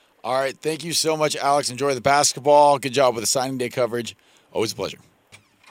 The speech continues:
All right, we gotta talk more basketball. That's why we have Connor Morris said here to talk about the biggest division, the, the hardest, most prestigious <laughs> division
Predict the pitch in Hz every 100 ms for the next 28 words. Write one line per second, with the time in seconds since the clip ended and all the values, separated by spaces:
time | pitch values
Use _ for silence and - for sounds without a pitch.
0 | _ 131 156 165 147 143 165 156 156 147
1 | 110 117 147 165 160 143 143 147 143 -
2 | 131 131 127 135 117 139 131 131 123 -
3 | 127 127 113 139 127 120 123 117 _ -
4 | _ _ _ _ _ 113 139 147 185 190
5 | - 123 117 113 123 123 123 113 117 113
6 | 143 139 139 147 - 131 165 143 - 123
7 | 127 - 180